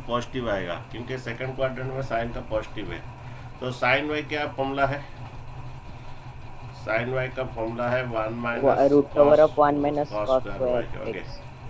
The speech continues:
Speaker 1: ठीक है। लेकिन ये plus आएगा, क्योंकि second क्वाड्रेंट में हमारा sine का positive होता है, ओके। तो बच्चे, आपका answer जो है, plus आएगा,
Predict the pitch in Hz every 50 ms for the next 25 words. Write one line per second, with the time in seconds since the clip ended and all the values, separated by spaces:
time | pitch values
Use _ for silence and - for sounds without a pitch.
0 | - - - - - - - - - - 117 123 131 120 - - - - - -
1 | - - - 117 127 135 147 151 151 131 131 131 131 135 135 - 143 139 143 143
2 | 135 131 135 131 131 135 131 123 117 117 127 127 - 127 131 131 - 123 127 127
3 | 131 135 139 135 120 113 117 120 120 123 139 135 - - - - - - - -
4 | - - - - - - - 107 110 117 120 120 123 131 123 - 113 110 110 -
5 | - 120 113 110 110 - - 113 113 113 - - - - - - - 104 101 104
6 | 98 - - - - - - - - - - - - - 104 104 104 110 - -
7 | 120 123 123 120 117 117 - - 127 123 120 113 104 110 113 - 117 117 113 -
8 | 117 120 117 - - - 110 110 110 104 - - 92 87 82 80